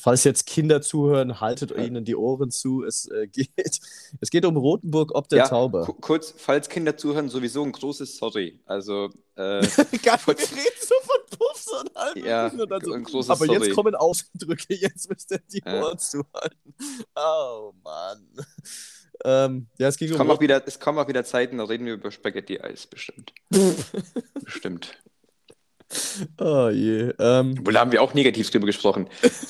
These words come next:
Speaker 2: Vergiss, nee, lass einfach die Na-, die Sprachnachricht, so die, ich glaub, die stellt wahrscheinlich eh alles in Schatten, was ich jetzt gesagt hab, von daher
Speaker 1: Ja, äh, richtig,
Speaker 2: alles gut.
Speaker 1: richtig. Also es geht um Rotenburg ob der Tauber, ich voll begeistert und dann kam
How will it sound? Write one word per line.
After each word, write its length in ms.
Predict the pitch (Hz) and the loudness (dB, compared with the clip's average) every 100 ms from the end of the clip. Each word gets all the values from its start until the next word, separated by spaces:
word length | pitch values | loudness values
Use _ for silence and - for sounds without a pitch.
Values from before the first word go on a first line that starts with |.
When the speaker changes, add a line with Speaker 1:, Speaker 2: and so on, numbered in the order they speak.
| - | -6
Speaker 2:
Vergiss, 380 | 311 147 151 180 - - - - - - 131 | 2 4 4 2 0 -16 -18 -14 -12 -6 2
nee, 240 | 147 143 - - | 4 2 0 0
lass 220 | 143 160 | 2 2
einfach 260 | 175 175 - | -2 -4 -6
die 120 | 160 | -10
Na-, 140 | 147 - - - 101 - - | -10 -14 -16 -14 -14 -16 -12
die 140 | 139 | -12
Sprachnachricht, 720 | - 143 160 151 139 147 - | 0 2 4 2 0 -2 -6
so 220 | - 131 | -4 -2
die, 160 | 127 135 | 0 -2
ich 160 | 135 - | -4 -4
glaub, 140 | 147 | -4
die 80 | 139 | -4
stellt 200 | - 143 | -2 -2
wahrscheinlich 300 | 139 135 123 | 0 -2 -4
eh 100 | 120 | -2
alles 240 | 117 110 | 0 -2
in 60 | 104 | -6
Schatten, 300 | - 104 98 | -10 -10 -12
was 100 | 92 | -10
ich 60 | |
jetzt 160 | 98 - | -10 -10
gesagt 280 | 92 90 - | -4 -2 -2
hab, 120 | 85 | -10
von 120 | 95 | -6
daher 160 | 90 104 | 0 4
Speaker 1:
Ja, 160 | 123 120 | 4 4
äh, 100 | 127 | 2
richtig, 200 | 120 120 | 0 -4
Speaker 2:
alles 120 | 113 107 | -4 -4
gut. 80 | |
Speaker 1:
richtig. 240 | 110 - 104 | -4 -2 0
Also 120 | 151 | 0
es 60 | 147 | 0
geht 120 | 170 | 0
um 80 | 139 | 2
Rotenburg 400 | 165 165 143 135 | 0 2 0 0
ob 120 | 139 | -2
der 120 | 135 | -2
Tauber, 340 | 151 151 156 | 0 -2 -2
ich 180 | 147 - | -6 -8
voll 180 | 143 139 | -6 -6
begeistert 600 | 135 117 131 151 143 131 | -4 -2 -2 -2 -4 -6
und 160 | 123 113 | -8 -6
dann 200 | 120 123 | -6 -6
kam 480 | - 117 107 110 110 | -12 -4 -4 -4 -10